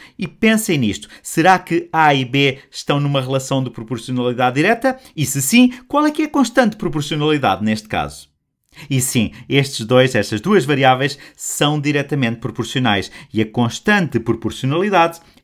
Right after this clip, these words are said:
é este cinco aqui. Sempre que vocês me dão o B,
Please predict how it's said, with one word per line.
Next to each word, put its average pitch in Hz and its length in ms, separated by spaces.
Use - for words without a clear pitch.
é 208 80
este 143 560
cinco - 540
aqui. 110 400
Sempre 160 380
que - 60
vocês 131 340
me 131 80
dão 151 240
o 214 40
B, 226 340